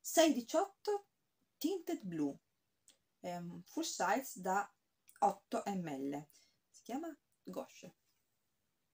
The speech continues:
È un bel blu, ma non è di quei prodotti che uso. Ok,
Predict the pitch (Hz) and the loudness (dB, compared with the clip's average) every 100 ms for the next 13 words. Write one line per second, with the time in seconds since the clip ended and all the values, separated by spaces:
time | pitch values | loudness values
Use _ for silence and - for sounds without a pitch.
0 | _ _ _ _ _ _ _ _ _ _ | _ _ _ _ _ _ _ _ _ _
1 | _ - - 214 214 403 262 151 - - | _ -8 0 2 2 2 2 0 0 -6
2 | - - - 202 185 185 196 190 175 170 | -20 -20 -12 -6 -4 -2 -2 -2 -4 -6
3 | - - 220 240 220 190 180 - 185 165 | -10 -6 0 2 4 2 -2 -2 0 0
4 | 160 - 151 - - - - - 302 285 | -4 -8 -8 -8 -12 -10 -8 -8 -10 -2
5 | 466 453 262 247 254 | 0 2 2 2 0